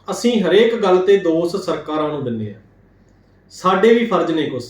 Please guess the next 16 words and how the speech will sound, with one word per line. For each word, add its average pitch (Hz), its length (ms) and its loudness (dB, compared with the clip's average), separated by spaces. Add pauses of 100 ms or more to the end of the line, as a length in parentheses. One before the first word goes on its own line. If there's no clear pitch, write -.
(760)
ਕੀ 233 200 2
ਫਰਜ਼ 196 300 0
ਨੇ? 190 220 2
ਹੁਣ 196 160 0
ਤੁਸੀਂ 208 240 -4
ਪਿਛਲੇ 196 360 2
ਦਿਨਾਂ 190 260 0
ਤੋਂ 185 140 0
ਦੇਖਿਆ, 175 300 0
ਕਾਫੀ 185 340 -2
ਫੋਟੋਆਂ 180 460 0
ਵਾਇਰਲ 180 260 2
ਹੋ 170 140 2
ਰਹੀਆਂ, 180 240 0
ਕਾਫੀ 175 320 -2
ਵੀਡੀਓ 185 640 0